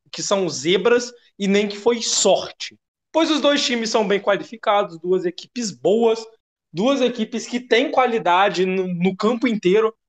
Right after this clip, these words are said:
Como eu citei a qualidade do meio campo pra frente, é porque os jogadores principais dessa equipe são nesse setor, né? Ah,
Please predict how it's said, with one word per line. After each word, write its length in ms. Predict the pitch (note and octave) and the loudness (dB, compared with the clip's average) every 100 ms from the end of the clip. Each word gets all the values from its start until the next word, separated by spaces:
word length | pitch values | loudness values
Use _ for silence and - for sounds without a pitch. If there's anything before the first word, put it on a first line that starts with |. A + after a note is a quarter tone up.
| - | -2
Como 220 | A#3+ B3+ | 2 4
eu 100 | C4+ | 2
citei 440 | - B3 - G#3+ | 0 -2 2 4
a 80 | F#3+ | 4
qualidade 440 | - F#3+ F#3+ F#3 F3+ | 2 2 2 2 2
do 120 | F3+ | 0
meio 160 | F#3+ | 0
campo 260 | F#3 E3+ E3 | -2 -4 -6
pra 160 | - F3 | -2 0
frente, 360 | E3+ D#3 C#3+ D3+ | 0 -2 -2 -4
é 60 | |
porque 440 | - G#3 - F3+ A2+ _ _ - | -4 -4 0 0 0 _ _ -2
os 120 | G3 | 2
jogadores 540 | A3 G3+ F#3 G#3 F#3+ | 4 4 4 4 2
principais 960 | - C#4 E4+ E4+ C#4 C4 F#3+ F#3+ F#3+ D#3 | -2 2 2 2 0 0 2 4 2 0
dessa 280 | E3+ E3+ F3+ | -2 -2 -4
equipe 360 | F3+ E3 - | -4 -10 -12
são 300 | E3+ F3+ F3+ | -6 -2 0
nesse 240 | A3+ G#3+ - | 0 -2 -4
setor, 480 | F#3+ F3+ F3 G3 | -6 -4 -4 -4
né? 140 | A#3 A#3 _ _ _ _ _ | -4 -10 _ _ _ _ _
Ah, 640 | F3+ F3 F3 E3+ E3+ E3 | 0 2 4 4 4 2